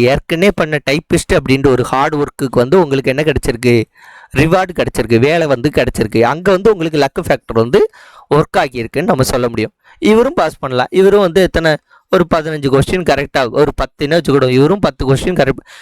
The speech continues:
பத்துல வேண்டாங்க, இவர் ஜீரோ கொஸ்டின் வைங்க. இவர் ஒரு ஐம்பது கொஸ்டின் ஜீரோ, ஆனா வந்து பாத்தீங்கன்னா இவர் நூத்தம்பது கொஸ்டின் கரெக்டா வந்துட்டாரு.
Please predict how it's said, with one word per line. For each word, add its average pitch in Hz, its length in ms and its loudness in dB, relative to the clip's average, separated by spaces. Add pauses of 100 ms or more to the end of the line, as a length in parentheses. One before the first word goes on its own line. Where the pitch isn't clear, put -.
(160)
பத்துல 147 320 -4
வேண்டாங்க, 127 280 -4 (160)
இவர் 131 220 4
ஜீரோ 165 240 4 (100)
கொஸ்டின் 143 340 -2
வைங்க. 113 220 0 (840)
இவர் 117 340 2 (120)
ஒரு 175 160 2 (420)
ஐம்பது 160 340 0
கொஸ்டின் 190 280 -2 (120)
ஜீரோ, 127 220 4 (500)
ஆனா 170 220 -2
வந்து 165 160 -2
பாத்தீங்கன்னா 165 340 0
இவர் 170 140 2 (100)
நூத்தம்பது 147 480 0
கொஸ்டின் 175 300 0
கரெக்டா 139 300 -2
வந்துட்டாரு. 113 280 -4